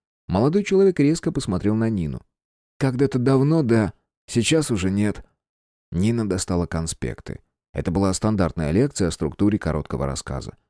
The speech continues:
Она уже столько раз проводила подобную лекцию, что могла прочесть ее с закрытыми глазами.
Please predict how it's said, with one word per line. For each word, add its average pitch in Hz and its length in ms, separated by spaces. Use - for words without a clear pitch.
Она 101 220
уже 117 200
столько 127 380
раз 117 240
проводила 90 440
подобную 98 440
лекцию, 160 380
что 107 140
могла 98 260
прочесть 104 460
ее 139 160
с 104 40
закрытыми 85 500
глазами. 64 560